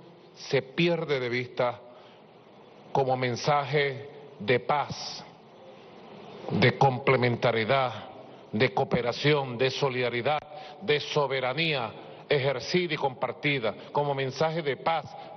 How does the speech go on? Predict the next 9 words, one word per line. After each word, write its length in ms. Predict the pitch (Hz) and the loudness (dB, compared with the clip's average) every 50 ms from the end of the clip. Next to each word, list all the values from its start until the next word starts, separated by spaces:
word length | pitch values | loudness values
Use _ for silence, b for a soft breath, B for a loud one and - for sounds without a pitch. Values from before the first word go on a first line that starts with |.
| - - | -6 -2
para 220 | - 156 143 131 | 0 0 0 -2
todo 320 | - - 180 190 196 196 170 | -2 0 0 0 2 0 -2
el 100 | 143 - | -2 0
Caribe. 480 | - 131 117 113 104 95 85 90 104 - - - - - - - - - - - - - - - - | -2 -2 0 -2 -4 -4 -4 -6 -8 -10 -14 -18 -20 -20 -20 -20 -20 -20 -20 -20 -20 -20 -20 -12 0
Esta 800 | - 113 104 107 - 131 131 131 131 127 120 120 110 104 98 95 90 - | 0 0 0 2 2 4 4 4 4 4 2 2 2 0 -2 -4 -8 -6
firma 420 | - 147 151 160 151 143 131 123 117 | 0 2 2 2 2 2 0 0 0
de 120 | 110 110 | 0 -2
este 200 | 107 107 - 135 | -2 0 -2 -2
acuerdo 560 | 127 - 131 139 139 139 147 147 160 160 147 | -2 0 2 0 2 2 0 0 -2 -2 -2